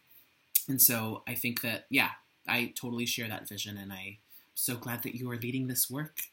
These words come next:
I wanted to, uh, spend a few minutes just talking about nineteen sixty-six, you know, bringing us back to the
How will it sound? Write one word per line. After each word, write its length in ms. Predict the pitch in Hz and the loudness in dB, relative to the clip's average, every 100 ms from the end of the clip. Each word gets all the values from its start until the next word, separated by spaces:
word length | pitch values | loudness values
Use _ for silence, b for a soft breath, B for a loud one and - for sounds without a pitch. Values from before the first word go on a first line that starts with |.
| - | 6
I 100 | 165 | 8
wanted 340 | 175 185 233 233 | 10 10 8 8
to, 600 | 254 240 233 226 226 233 | 8 8 8 4 2 4
uh, 280 | 175 165 147 | 6 8 8
spend 320 | - - 170 | 8 8 2
a 40 | 170 | 2
few 500 | 165 165 165 165 - | 4 4 4 2 2
minutes 500 | 156 147 - - - | 4 4 6 4 4
just 220 | - - - | 4 4 4
talking 260 | 131 - | 0 0
about 180 | 127 - | -2 0
nineteen 280 | 117 110 117 | -2 -2 -2
sixty-six, 760 | 120 - 120 - 156 - - | 2 2 4 4 2 2 2
you 80 | 131 | 4
know, 80 | 117 | 2
bringing 280 | 104 113 113 | 0 -2 0
us 100 | - | 0
back 220 | 113 - | 0 -2
to 80 | - | -4
the 140 | 113 | -4